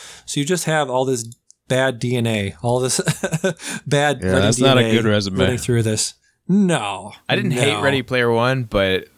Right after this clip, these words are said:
Speaker 3: those X-Men movies were fucking awful.
Speaker 1: Some
Speaker 2: Yeah.
Speaker 1: of them. The first one,
Speaker 2: Looking
Speaker 1: I think
Speaker 2: back
Speaker 1: the first
Speaker 2: on
Speaker 1: one
Speaker 2: 'em.
Speaker 1: holds up. Yeah. I think the first one holds up, but yeah, the second was okay. Third, terrible.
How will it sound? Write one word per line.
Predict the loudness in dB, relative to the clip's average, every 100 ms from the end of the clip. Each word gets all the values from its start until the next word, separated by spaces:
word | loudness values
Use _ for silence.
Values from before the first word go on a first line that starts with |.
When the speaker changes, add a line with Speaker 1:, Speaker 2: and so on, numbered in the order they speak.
| -20 -8
Speaker 3:
those | -2 -2
X-Men | -2 -4 -4 -6
movies | -6 -4 -4
were | -4
fucking | -4 -4 -2
awful. | -2 -2 -6 -6 -6 -8 -14 _ -2
Speaker 1:
Some | 0
Speaker 2:
Yeah. | 2
Speaker 1:
of | 2
them. | -2 -6
The | -4
first | -2 0
one, | 0
Speaker 2:
Looking | -2 -2
Speaker 1:
I | -2
think | 2
Speaker 2:
back | 4 2
Speaker 1:
the | 2
first | 0
Speaker 2:
on |
Speaker 1:
one | 2
Speaker 2:
'em. |
Speaker 1:
holds | 0 2
up. | 0 -2 _ -20 _ -10
Yeah. | -6 -4 -6 -10 _ _ _ _ _ -6
I |
think | -4 -2
the |
first | 0 -2 0
one | 0
holds | 0 2
up, | -2 -2 -4
but | 0 0 0
yeah, | 0 0 -2 -6
the | -4
second | -2 -2 -2 -2 -4 -6 -12 _ _
was | -4 -2
okay. | -2 -4 -2 0 0
Third, | -2 -2 0 0 -2
terrible. | -2 0 0 0 -2